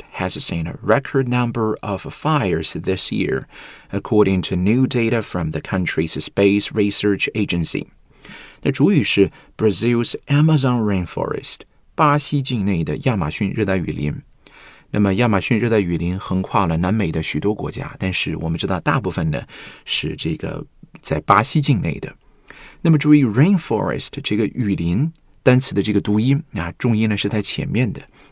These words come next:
不要读成 rainforest，no，rainforest。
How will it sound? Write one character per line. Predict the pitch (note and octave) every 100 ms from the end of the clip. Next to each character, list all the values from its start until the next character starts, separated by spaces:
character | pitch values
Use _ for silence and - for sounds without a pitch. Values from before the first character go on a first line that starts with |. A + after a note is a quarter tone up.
| -
不 | G2
要 | F#2+
读 | F#2
成 | F#2+ G2 E2
rainforest，no，rainforest。 | D#2 D2 - F3+ D3+ - - - F2 D2 - - - G2+ F#2+ G#2 A2+ G#2+ - D2+ - - -